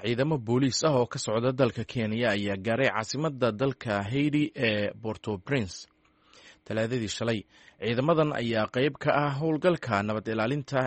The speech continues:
ee caalamiga ah ee Qaramada Midoobay ay taageerayso, oo ciidamo isku dhaf ah oo caalamiya lagu geynayo Haiti si ay ula dagaalamaan burcadda hubeysan oo badi haysata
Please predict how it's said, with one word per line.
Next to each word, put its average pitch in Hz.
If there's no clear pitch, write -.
ee 123
caalamiga 131
ah 123
ee 104
Qaramada 135
Midoobay 127
ay 110
taageerayso, 127
oo 131
ciidamo 147
isku 135
dhaf 139
ah 98
oo 110
caalamiya 131
lagu 143
geynayo 120
Haiti 107
si -
ay 107
ula 131
dagaalamaan 123
burcadda 120
hubeysan 110
oo 104
badi 120
haysata 101